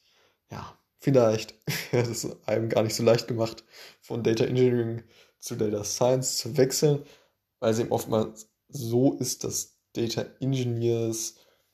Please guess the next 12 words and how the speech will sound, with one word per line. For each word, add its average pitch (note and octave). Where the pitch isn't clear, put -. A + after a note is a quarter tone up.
ja C3+
auch B2+
schon, A2+
schon A2
mehr C3+
verdienen, C#3
äh, C#3
teilweise B2+
als, A2
äh, A2+
Data A#2
Scientists. -